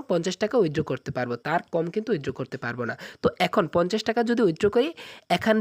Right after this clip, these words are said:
দেখাচ্ছে এক হাজার টাকা পর্যন্ত শুধুমাত্র পাঁচ টাকা আপনার থেকে টাকাটা কাটবে। আর যদি এক হাজার টাকা যত টাকাই আপনি উইথড্র করেন না কেন, আপনার কিন্তু দশ টাকা তারা চার্জ কেটে নেবে। এখন নগদের ক্ষেত্রেও ঠিক সেম,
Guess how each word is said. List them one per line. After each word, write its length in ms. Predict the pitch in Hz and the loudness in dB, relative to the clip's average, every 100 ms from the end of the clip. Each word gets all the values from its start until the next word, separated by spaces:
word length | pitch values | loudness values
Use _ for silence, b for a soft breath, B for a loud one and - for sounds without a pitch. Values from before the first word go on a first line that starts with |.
| 185 | 2
দেখাচ্ছে 380 | 156 185 - 254 381 - - 180 | 0 -2 -2 -2 -2 -10 2 4
এক 80 | 220 - | 4 0
হাজার 220 | 226 247 247 | 2 2 0
টাকা 140 | 247 240 | -2 2
পর্যন্ত 320 | 247 226 240 247 269 | 2 2 0 0 0
শুধুমাত্র 360 | 196 175 185 - - | 0 0 -2 -4 -2
পাঁচ 140 | 151 - | -2 -2
টাকা 140 | 185 180 180 | -6 -4 -4
আপনার 180 | 196 202 | -6 -8
থেকে 160 | 240 294 311 b _ | -8 -8 -10 b _
টাকাটা 320 | 156 - 175 302 - | -4 -4 -4 -6 -4
কাটবে। 320 | 147 123 - 123 B B | -4 -4 -6 -14 B B
আর 60 | 151 160 | 0 2
যদি 120 | 196 185 | 2 2
এক 60 | - | -4
হাজার 160 | 175 175 - | -4 -4 -2
টাকা 140 | 185 190 147 | -2 -4 -2
যত 260 | 202 202 - 254 247 | 0 0 -2 -6 -4
টাকাই 280 | 214 - 254 254 _ _ _ _ | -6 -4 -4 -6 _ _ _ _
আপনি 220 | 165 190 208 | -4 2 2
উইথড্র 180 | 160 202 208 | 4 2 0
করেন 140 | 190 | 0
না 60 | 196 | -2
কেন, 120 | 214 233 233 | -2 0 -2
আপনার 180 | - 165 | -2 -6
কিন্তু 160 | 208 220 - B B 139 | -4 -4 -8 B B 2
দশ 120 | 139 - | 2 2
টাকা 140 | - 269 - | 0 -2 0
তারা 160 | 160 214 | 0 0
চার্জ 200 | 151 131 - | 0 -2 -4
কেটে 200 | - 127 123 | -6 -4 -4
নেবে। 160 | 120 - B B - | -4 -6 B B -2
এখন 140 | - 262 | 2 4
নগদের 300 | 202 202 220 233 | 4 4 2 0
ক্ষেত্রেও 300 | - - 240 226 | -2 2 2 2
ঠিক 100 | 214 - | -2 0
সেম, 160 | 214 | 2